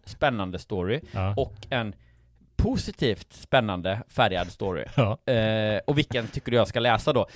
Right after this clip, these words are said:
Speaker 1: Men, men då har du valt den positiva redan, så jag kommer läsa den, eh, den mörka.
Speaker 2: Det, det är ditt ok
Speaker 1: Ja,
Speaker 2: den
Speaker 1: det
Speaker 2: här
Speaker 1: är mitt
Speaker 2: veckan.
Speaker 1: ok. Men då börjar vi i mörker,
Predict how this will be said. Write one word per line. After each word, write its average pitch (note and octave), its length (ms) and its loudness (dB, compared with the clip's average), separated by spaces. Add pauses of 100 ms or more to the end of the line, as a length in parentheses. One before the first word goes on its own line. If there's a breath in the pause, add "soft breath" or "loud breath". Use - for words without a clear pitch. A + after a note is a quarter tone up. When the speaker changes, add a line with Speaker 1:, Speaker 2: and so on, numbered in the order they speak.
(100 loud breath)
Speaker 1:
Men, C3+ 200 -2
men D3+ 160 -10
då D#3+ 60 2
har E3+ 60 4
du E3 160 0
valt C3+ 260 4
den B2 100 -2
positiva B2+ 440 0
redan, G#2 360 0
så - 160 -18
jag D3 200 0
kommer C#3+ 200 -4
läsa B2+ 360 0
den, G2 340 -4
eh, F2+ 340 -10 (160)
den G#2+ 360 -8
mörka. B2+ 520 2
Speaker 2:
Det, C#3 100 4
det B2+ 60 4
är A#2 40 4
ditt G#2+ 240 2
ok A2 560 2
Speaker 1:
Ja, C3 160 10
Speaker 2:
den C#3+ 100 8
Speaker 1:
det D#3 60 4
Speaker 2:
här D3 60 2
Speaker 1:
är G#2 60 4
mitt G#2+ 100 2
Speaker 2:
veckan. F#2+ 220 2
Speaker 1:
ok. F2+ 60 -4 (340 loud breath)
Men C#3 120 -4
då F3+ 60 4
börjar G3+ 320 8
vi F#3 80 4
i F#3+ 40 4
mörker, D#3 500 4